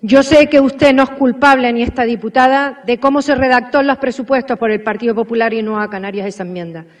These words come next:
En esa enmienda se puso que se facultaba al gobierno. Hay un Consejo de Ministros el viernes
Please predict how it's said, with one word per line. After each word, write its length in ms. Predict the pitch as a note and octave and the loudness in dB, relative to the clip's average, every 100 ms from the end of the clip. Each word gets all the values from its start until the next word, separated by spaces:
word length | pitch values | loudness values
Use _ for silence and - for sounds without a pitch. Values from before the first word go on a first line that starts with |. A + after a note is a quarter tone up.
| _ _ _ - | _ _ _ -10
En 120 | - C#4 | 0 2
esa 160 | D4 | 4
enmienda 680 | D4+ D4+ D#4+ D4+ C4 F#3 - - _ _ | 4 4 4 6 4 2 -6 -20 _ _
se 220 | _ - | _ 4
puso 380 | C#4 E4+ E4+ F4 E4 E4+ - - - _ - | 6 8 6 6 4 2 -4 -20 -20 _ -2
que 320 | D4+ D#4 D#4+ | 2 4 2
se 180 | D#4+ D4 | 0 2
facultaba 480 | C4+ G#3+ A3+ B3 | 2 2 2 2
al 100 | A#3 | 4
gobierno. 540 | G#3 G3 F3+ E3 E3 - | 2 0 0 -4 -8 -6
Hay 180 | - E4+ | 2 4
un 160 | E4+ D#4+ | 6 4
Consejo 400 | D#4+ D4 E4 C#4+ | 2 0 2 2
de 140 | D4+ | 2
Ministros 560 | C#4 C#4+ D#4 D#4+ F4 E4 - - - | 2 2 0 2 4 2 -2 -20 -8
el 200 | - D4 | 2 4
viernes 480 | B3 C4 F#3+ F3 D3+ | 6 4 2 -4 -10